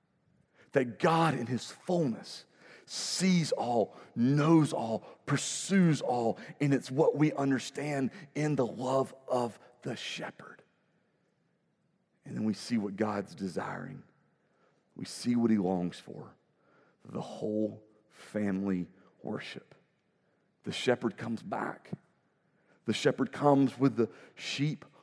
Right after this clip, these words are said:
on his shoulders. And now the party begins.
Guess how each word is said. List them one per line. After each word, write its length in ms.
on 140
his 120
shoulders. 760
And 200
now 480
the 120
party 420
begins. 600